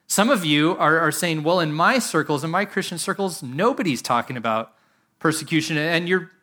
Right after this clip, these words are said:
that's true. There are certain circles in which nobody is talking about that. But there are certain circles in which this is the big word right now. Maybe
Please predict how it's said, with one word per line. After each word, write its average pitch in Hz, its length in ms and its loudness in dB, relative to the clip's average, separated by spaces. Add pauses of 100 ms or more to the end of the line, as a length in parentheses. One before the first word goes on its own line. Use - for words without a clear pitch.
(220)
that's 156 180 -2
true. 254 340 0
There 151 140 2
are 156 40 0
certain 214 460 0
circles 190 500 -4
in 156 60 -4
which 165 240 -6
nobody 196 560 0
is 143 100 -2
talking 165 380 0
about 123 240 -4
that. 117 260 -2 (360)
But 156 100 -4
there 190 100 6
are 190 40 4
certain 233 400 2
circles 190 440 0
in 156 80 -4
which - 320 -4 (360)
this 185 280 -2 (120)
is 170 300 2
the 135 100 -10
big 139 400 -6
word 120 440 -2
right 107 200 -10
now. 101 320 -20 (1080)
Maybe 127 580 -4